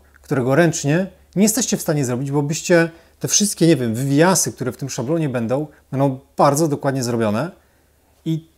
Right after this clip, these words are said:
ten szablon możecie już później brać na przykład na frezarkę ręczną czy też stołową i jechać po łożysku dużym, grubym frezem. To jest praca zupełnie inna. Ale wracając do tego, e, tematu filmu, chodziło o to, że,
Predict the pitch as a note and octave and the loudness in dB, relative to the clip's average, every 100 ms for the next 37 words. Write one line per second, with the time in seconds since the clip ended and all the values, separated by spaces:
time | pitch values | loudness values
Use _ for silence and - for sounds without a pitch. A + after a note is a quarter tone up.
0 | _ A3+ C4+ A#3+ - A#2 G#2 G#2+ D3+ F#3 | _ 4 4 4 0 0 0 -2 -4 -10
1 | _ _ _ _ C3+ C3 C#3+ E3 D3+ B2 | _ _ _ _ -4 2 4 4 2 -6
2 | - C#3+ A#2 A2+ D3 C#3 B2+ G#2+ - B2 | -6 -6 -2 4 2 2 -10 -14 -6 -6
3 | - A2+ - A2+ C3 A#2 A#2 C3 D3 - | -6 -12 -8 -2 0 0 -2 -2 -2 -2
4 | B2+ C#3 - _ _ B2 A#2 - - C#3 | -4 -4 -12 _ _ -8 -4 -4 -2 2
5 | F#3+ F3 D#3 C#3+ - _ - C#3 F3 D#3 | 2 4 2 0 -12 _ -4 2 4 2
6 | D#3 D3+ C3+ B2+ E3+ - C#3 B2 A2+ A2 | -2 -2 0 0 -2 -2 -4 -4 -8 2
7 | G#3+ F3+ D3 A#2 F#3+ D#3 - F3+ D#3 D3+ | 4 4 2 2 4 2 4 4 4 2
8 | C#3+ - _ _ _ _ - - _ _ | -2 -8 _ _ _ _ -20 -20 _ _
9 | _ D#3+ C3 - _ - D#3 - B2+ A#2+ | _ -2 -2 -4 _ 2 2 4 -2 -2
10 | B2+ C#3+ C3+ B2+ A#2+ A#2+ _ _ _ C3 | 0 0 2 0 -2 -4 _ _ _ -4
11 | A2 F2+ - _ _ _ _ F3+ G#3+ A3 | -2 -4 -10 _ _ _ _ 4 4 4
12 | - _ _ _ _ _ _ - C3 D3 | -2 _ _ _ _ _ _ -2 2 6
13 | F#3+ F#3 D#3 C#3 D3 D3+ D#3 D3+ B2 C3+ | 6 6 4 0 0 4 4 4 4 0
14 | B2 - D3+ D#3+ D#3 B2 A2 - B2 G#2 | -2 0 4 4 4 0 -4 -2 -2 -2
15 | G2+ G2+ - - C#3 C3 G#3 F#3 D3 C#3+ | -4 -8 -10 -4 -2 0 2 4 2 0
16 | E3 C#3+ C3+ C#3 C3+ | 0 2 2 2 2